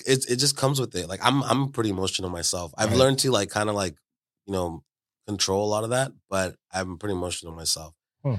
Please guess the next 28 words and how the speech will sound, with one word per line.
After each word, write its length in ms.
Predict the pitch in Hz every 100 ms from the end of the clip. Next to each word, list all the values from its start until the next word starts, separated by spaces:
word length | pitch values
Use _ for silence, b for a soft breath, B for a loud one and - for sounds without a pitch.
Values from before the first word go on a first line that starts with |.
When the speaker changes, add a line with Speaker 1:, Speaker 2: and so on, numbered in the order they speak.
| 87
Speaker 1:
So 480 | - 101 95 92 - _ _ -
it's 120 | 98
just 140 | 110 98
dealing 200 | 104 101
with 100 | 92
a 60 |
lot 180 | 90 90
of 60 | 87
different 240 | 92 90
emotions. 640 | 85 82 85 92 85 87 82
You 60 |
know, 140 | 87 85
why 200 | 85 87
am 120 | 87
I 80 | 85
not 200 | 87 -
getting 200 | 87 87
used 260 | 85 90 87
as 180 | 85 85
much? 240 | 85 82
Why 120 | 82 85
is 80 |
this 160 | 82 -
not 120 | 90
happening? 520 | 87 85 90 85 85
Why 140 | 85 85
is 160 | 82
this, 220 | 85 80